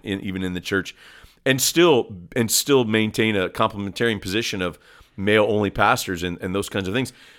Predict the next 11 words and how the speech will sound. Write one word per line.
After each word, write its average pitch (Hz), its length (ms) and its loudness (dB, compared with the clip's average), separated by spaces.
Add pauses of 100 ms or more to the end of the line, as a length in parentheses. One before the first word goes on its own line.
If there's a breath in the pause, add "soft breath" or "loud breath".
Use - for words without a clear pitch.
Last 135 300 4
four 147 120 0
or 139 40 4
five 131 200 2
years 131 160 2
of 123 60 0
my 110 80 4
ministry, 113 400 -2
I 92 60 -2
actually 127 200 -4
shifted 104 840 0